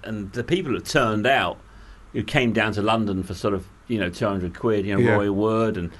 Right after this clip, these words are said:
Speaker 1: one day we had, we had, um,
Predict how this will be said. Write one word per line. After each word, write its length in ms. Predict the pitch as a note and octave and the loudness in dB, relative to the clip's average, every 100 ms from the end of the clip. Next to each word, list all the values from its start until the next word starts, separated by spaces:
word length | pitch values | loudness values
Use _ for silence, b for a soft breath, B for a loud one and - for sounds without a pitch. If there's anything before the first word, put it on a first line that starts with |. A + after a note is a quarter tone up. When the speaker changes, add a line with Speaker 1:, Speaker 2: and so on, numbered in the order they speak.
| B - | B 0
Speaker 1:
one 220 | D#3 E3+ | 0 2
day 140 | C3+ | 0
we 100 | G#2+ | 0
had, 160 | G#2+ G2 - B B B B B B B B B B - - | -2 -4 -10 B B B B B B B B B B -10 0
we 80 | C#3+ | 0
had, 160 | B2+ | 2
um, 540 | B2 B2 A#2 A#2 G#2+ | 4 4 2 0 -2